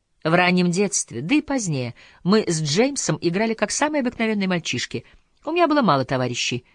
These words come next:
Мать не любила, чтобы у нас бывали другие дети. Я не жаловался, я сам не очень-то любил других детей. А Джеймс если у него и были товарищи, не знакомил их со мной, и мы играли вдвоем,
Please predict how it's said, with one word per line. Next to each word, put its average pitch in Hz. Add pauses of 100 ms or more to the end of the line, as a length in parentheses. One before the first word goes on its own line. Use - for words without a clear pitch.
(200)
Мать 214
не 208
любила, 220
чтобы 123 (320)
у 131
нас 131
бывали 127
другие 123
дети. 120 (280)
Я 170
не 185
жаловался, 180 (260)
я 170
сам 233
не 120
очень-то 117
любил 120
других 113
детей. 117 (400)
А 175
Джеймс 185 (280)
если 208
у 196
него 202
и 196
были 156
товарищи, 202
не 247
знакомил 147
их 131
со -
мной, 131 (300)
и -
мы 349
играли 220
вдвоем, 143